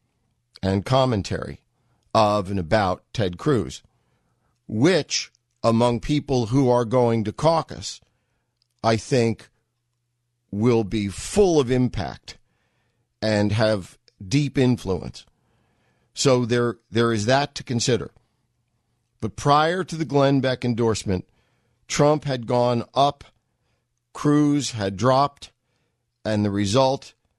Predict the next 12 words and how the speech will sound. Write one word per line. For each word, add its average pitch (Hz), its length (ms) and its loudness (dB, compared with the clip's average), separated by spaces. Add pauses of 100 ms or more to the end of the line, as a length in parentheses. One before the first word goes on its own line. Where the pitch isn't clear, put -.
(680)
just 147 680 -2
as 135 200 0
Glenn 131 380 2
was 120 140 -2
speaking 117 460 -2
his 101 180 2
words 120 420 0
pretty 101 260 -2
much 92 420 -2 (120)
in 98 340 0
virtual 101 540 -2
time, 95 500 0